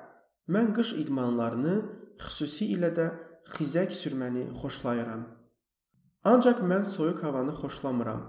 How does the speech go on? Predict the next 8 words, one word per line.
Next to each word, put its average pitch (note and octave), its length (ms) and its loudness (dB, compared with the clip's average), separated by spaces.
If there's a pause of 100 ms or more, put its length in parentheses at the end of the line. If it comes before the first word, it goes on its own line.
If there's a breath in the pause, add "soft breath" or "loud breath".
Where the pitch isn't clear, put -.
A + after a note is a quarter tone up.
(760 soft breath)
Mən G#3+ 280 6
daha E3+ 260 4
çox E3+ 320 0 (300)
mülayim D3 500 4 (260)
havaya C#3 320 2
üstünlük B2 540 -4
verirəm. A2 400 -2 (1300)
Vocabulary. C#3 580 2